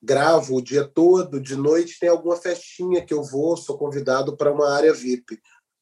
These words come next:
É muito fácil acreditar que a vida é isso. Então, é, e, e, e aí eu tenho muito medo de acreditar nisso, porque eu acho que parte do, do meu trabalho,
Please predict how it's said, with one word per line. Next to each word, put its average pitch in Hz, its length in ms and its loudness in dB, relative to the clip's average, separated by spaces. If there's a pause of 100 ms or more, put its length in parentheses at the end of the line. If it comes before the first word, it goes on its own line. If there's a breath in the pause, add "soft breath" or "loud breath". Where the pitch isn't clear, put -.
(140)
É 127 60 -2
muito 147 220 -2
fácil 151 340 0
acreditar 151 380 -2
que 151 100 0
a 147 80 2
vida 156 200 0
é 175 40 6
isso. 120 400 -4 (580)
Então, 156 720 6 (400 soft breath)
é, 160 300 6
e, 165 280 -6 (320)
e, 165 120 -6
e 165 60 4
aí 175 340 0
eu 160 120 0
tenho 160 180 -2
muito 170 440 -2
medo 151 260 -6
de 135 80 -8
acreditar 131 680 -6 (160)
nisso, 151 500 0 (440)
porque 156 220 2
eu 165 60 8
acho 175 340 4
que 170 320 2 (600)
parte 190 380 2
do, 160 220 -4
do 143 140 -8
meu 147 200 2
trabalho, 135 720 -2